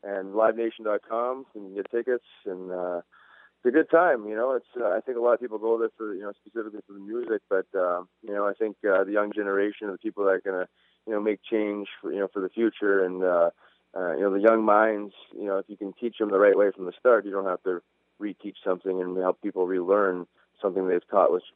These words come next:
something was once bad. So, um, you know, it's not even just, uh, it's not even just teaching people. It's, it's kind of changing their whole viewpoints on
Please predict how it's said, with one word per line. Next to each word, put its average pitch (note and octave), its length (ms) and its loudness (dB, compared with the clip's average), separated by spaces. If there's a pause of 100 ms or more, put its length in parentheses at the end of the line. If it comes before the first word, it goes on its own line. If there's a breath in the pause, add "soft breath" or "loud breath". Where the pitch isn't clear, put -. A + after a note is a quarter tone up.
(480)
something F2+ 240 0
was E2+ 100 -6
once F2+ 360 0
bad. F2+ 340 6 (120)
So, F2 220 -2 (460 soft breath)
um, F#2+ 240 0
you A#2 60 2
know, B2 120 8
it's A#2 120 2 (120)
not B2 180 4
even A2+ 180 -2
just, A2 160 -6 (180)
uh, G2 440 2 (100)
it's F2+ 100 -16
not B2 140 0
even A2+ 120 -4
just G#2 200 -14
teaching B2+ 300 -12
people. C3 380 0
It's, G2 140 -4 (120)
it's F2 160 -8 (120)
kind A2+ 140 2
of G2 120 -2
changing G#2 480 -6
their F#2+ 140 -2
whole G#2 280 4
viewpoints F#2+ 680 -4
on E2+ 420 -4